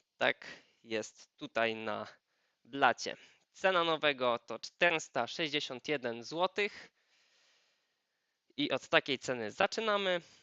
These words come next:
a cena końcowa to zaledwie dwieście trzydzieści jeden złotych. Także startujemy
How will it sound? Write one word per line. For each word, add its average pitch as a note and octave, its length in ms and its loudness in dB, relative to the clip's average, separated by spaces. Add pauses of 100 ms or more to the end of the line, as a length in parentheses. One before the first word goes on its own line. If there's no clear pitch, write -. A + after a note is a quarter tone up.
(160)
a G#3+ 120 2
cena D3+ 300 0
końcowa C3+ 460 -2
to B2+ 140 -8
zaledwie A#2+ 600 -2 (180)
dwieście D#3+ 480 -4
trzydzieści A2+ 720 -8 (480)
jeden A2+ 560 -2 (100)
złotych. C#3 800 -6 (920)
Także A#2+ 360 0
startujemy B2 1000 -2